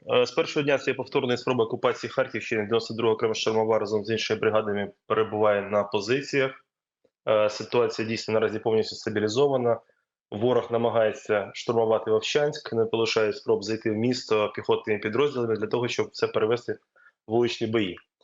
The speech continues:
Що, в принципі, вони зараз там і тривають на околицях. Тому що їх чим більше живої сили маєш, тим, е, легше вести саме міські бої. Наше завдання, щоб їх викинути за місто і в полі знищити.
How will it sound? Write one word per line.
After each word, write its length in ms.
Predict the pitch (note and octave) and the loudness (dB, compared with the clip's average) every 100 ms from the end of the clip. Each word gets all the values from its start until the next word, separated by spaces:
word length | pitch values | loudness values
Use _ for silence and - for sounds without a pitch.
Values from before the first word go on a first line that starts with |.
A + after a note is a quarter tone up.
| _ _ | _ _
Що, 180 | - A2+ | -2 -2
в 120 | G2+ | 0
принципі, 320 | C3 B2 A2+ | -2 -2 -2
вони 140 | A2+ A#2 | 0 2
зараз 240 | A2+ A2 | 2 2
там 160 | A2+ A2 | 0 -2
і 40 | |
тривають 400 | A#2 A2 G2 F#2+ | 0 2 0 0
на 120 | F#2+ | -2
околицях. 640 | F#2+ G2 F#2 F#2 - - _ _ - | 0 0 -2 -6 -12 -16 _ _ -4
Тому 180 | G#2 | -2
що 180 | A2+ - | 0 0
їх 140 | G#2+ G#2 | 0 0
чим 220 | - A2+ | -2 0
більше 520 | A2+ A2 A2 A2 G#2 | 0 2 4 4 2
живої 280 | G2+ A2 A2+ | 0 2 2
сили 220 | A2 A#2 | 2 2
маєш, 280 | A#2 C#3 A#2 | 2 0 0
тим, 280 | - G#2 G2+ _ | -2 -4 -6 _
е, 180 | G#2 G#2+ | -2 2
легше 440 | G#2 A2+ A#2 B2 A#2 - _ _ | 4 2 2 -2 -4 -10 _ _
вести 480 | A2 A2 - G2+ G2+ | 2 2 2 -8 -10
саме 320 | - A2 A2 | 0 2 2
міські 300 | G#2+ G#2+ - | 0 -4 -2
бої. 180 | A2 C3+ | 0 0
Наше 320 | A#2 B2 C3 | 2 2 0
завдання, 380 | A#2 A2+ A#2 A2 | -2 0 2 2
щоб 180 | A2 A2+ - | 0 -2 -2
їх 200 | A2 A2+ | -4 -4
викинути 420 | G#2 - G#2+ G#2+ | -4 0 0 0
за 160 | G#2 A2+ | 0 2
місто 320 | B2 D3+ - | 0 -2 -2
і 220 | A2 A2+ | 0 0
в 100 | A2 - | 0 -2
полі 240 | A#2+ A2 - _ _ _ _ - | 0 0 -4 _ _ _ _ -4
знищити. 640 | G2+ G#2 F#2+ - - F2+ | 0 2 0 -2 -6 -10